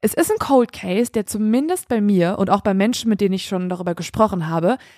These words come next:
als ein sehr, sehr colder Case eingespeichert wurde. Also als ein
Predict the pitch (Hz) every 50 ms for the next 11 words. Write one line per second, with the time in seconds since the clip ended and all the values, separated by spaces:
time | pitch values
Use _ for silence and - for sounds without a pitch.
0 | _ _ _ - 196 180 - - 196 185 190 202 - 190 170 156 190 202 240 247
1 | 233 220 214 196 175 208 196 185 175 175 180 - _ - - - 214 233 233 226
2 | 190 175 165 156 - - - - 180 170 165 160 - - - - 165 170 165 160
3 | 165 - - - - 165 - - 156 151 - - 160 160 151 156 - - - 165
4 | 160 180 170 180 185 - - 196 196 196